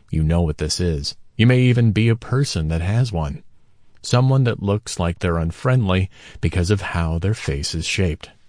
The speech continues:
They go through life and are treated as though they aren't a very nice person because of how their face looks in its normal continence. There's countless jokes and clips made out of this idea, but if you analyze the reason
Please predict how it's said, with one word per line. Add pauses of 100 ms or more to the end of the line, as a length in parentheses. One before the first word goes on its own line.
(360)
They
go
through
life
and
are
treated
as
though
they
aren't
a
very
nice
person (320)
because
of
how
their
face
looks
in
its
normal
continence. (600)
There's
countless
jokes
and
clips
made
out
of
this
idea, (360)
but
if
you
analyze
the
reason